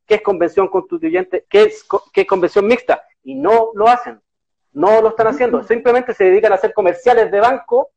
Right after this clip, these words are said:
comerciales como el comercial de banco donde sale la familia, pero el banco te está dando como caja, pues, weón.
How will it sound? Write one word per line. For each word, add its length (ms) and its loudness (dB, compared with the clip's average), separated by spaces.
comerciales 400 0
como 140 0
el 80 -4
comercial 280 0
de 80 -2
banco 260 0
donde 140 -2
sale 160 2
la 120 4
familia, 440 2
pero 120 0
el 60 -2
banco 220 -4
te 80 -2
está 140 2
dando 220 2
como 160 -4
caja, 300 -2
pues, 160 -10
weón. 220 -12